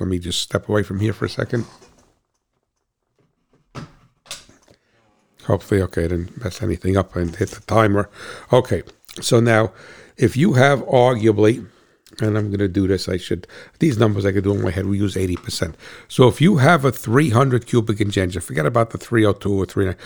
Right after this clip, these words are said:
a three hundred cubic inch engine, so I could do the math in my head easily, and you have eighty percent volumetric efficiency, then in essence, that is in effect,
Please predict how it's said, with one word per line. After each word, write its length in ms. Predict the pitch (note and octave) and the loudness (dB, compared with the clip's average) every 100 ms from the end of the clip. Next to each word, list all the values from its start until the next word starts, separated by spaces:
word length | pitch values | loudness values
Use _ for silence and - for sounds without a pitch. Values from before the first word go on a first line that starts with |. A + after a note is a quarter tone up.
| - - | -16 -4
a 80 | G2+ | -4
three 260 | - B2+ | 0 2
hundred 280 | A#2 A#2+ A#2 | 4 2 0
cubic 320 | - G#2+ G#2 | -2 -2 -2
inch 120 | F#2+ F#2+ | -4 -2
engine, 220 | G2+ G2+ | -2 -2
so 120 | F#2 | -2
I 40 | |
could 120 | F#2+ F#2 | -2 -2
do 100 | F#2 | -2
the 80 | |
math 280 | F2 G#2 G2 | 0 0 0
in 120 | F2+ | -2
my 120 | F#2 F2 | -4 -4
head 200 | G2 G2 | -4 -4
easily, 420 | F#2+ - F#2 F2+ - - - - | -6 -4 -4 -6 -10 -18 -20 -2
and 140 | A2+ | 2
you 120 | A2 A2 | 4 4
have 140 | G2+ - | 2 0
eighty 340 | B2 C3+ D3 | 0 0 -2
percent 460 | - B2+ - A2+ G#2 | -4 -4 0 0 0
volumetric 760 | G2+ G2+ G2 F#2+ G2+ - F2+ | 2 2 4 2 0 -2 -8
efficiency, 680 | F2+ - D#3 A2+ G2+ - F2 - - - - - | -8 -4 -4 -2 -4 -4 -4 -8 -20 -20 -12 0
then 160 | A2 | 2
in 160 | G2+ G2+ | 2 0
essence, 720 | - F#3+ E3+ A#2+ G#2 G2+ - - - _ | 2 2 4 2 0 -2 -8 -14 -20 _
that 360 | G2 A2 A#2 - | -2 4 4 2
is 280 | B2+ A2 G#2 | 0 0 0
in 140 | G2+ | 0
effect, 680 | G2 - - C#3 A#2+ - | 0 -4 0 0 0 -4